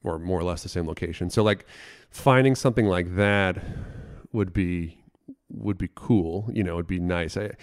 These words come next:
I don't know if another way to say that is, like, where we're looking for kind of economically depressed areas near less <laughs> economically depressed areas or near areas that have, you know, tourism appeal or something like that. But, you know, it's kind of, um,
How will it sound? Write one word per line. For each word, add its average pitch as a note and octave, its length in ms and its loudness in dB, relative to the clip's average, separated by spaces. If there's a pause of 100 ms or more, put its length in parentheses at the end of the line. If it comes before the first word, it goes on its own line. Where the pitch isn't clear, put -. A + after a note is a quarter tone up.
(260)
I C3 60 4
don't B2 120 6
know A2+ 300 8
if G#2+ 200 -2
another G#2+ 360 0
way G#2 80 2
to G2 80 -2
say G2+ 160 -2
that F#2+ 100 0
is, F2+ 200 -4
like, F2+ 120 -2
where F#2 120 -2
we're F#2 40 -2
looking F#2+ 280 -4
for F2+ 100 -8
kind F2+ 220 -6
of E2+ 120 -8 (480)
economically F#2 760 -4
depressed F2 600 -8
areas F2+ 400 -2
near G2 640 0
less G2+ 560 -4 (140)
<laughs> F#2+ 120 0
economically A2+ 540 2
depressed A2 360 0
areas G#2 380 4
or F#2+ 220 0
near F2 340 -2 (540)
areas F#2+ 320 0
that F2+ 100 -2
have, F2+ 320 -2
you F#2+ 80 -8
know, D#2 140 -6
tourism F2+ 520 -2
appeal G#2 560 -4
or A2+ 120 0
something A2+ 400 -2
like A2+ 180 0
that. A2 260 0
But, G2 220 2 (460)
you A2+ 80 2
know, G2 160 6
it's F#2+ 160 0
kind G#2+ 280 2
of, G2 300 0 (140)
um, F2 480 -2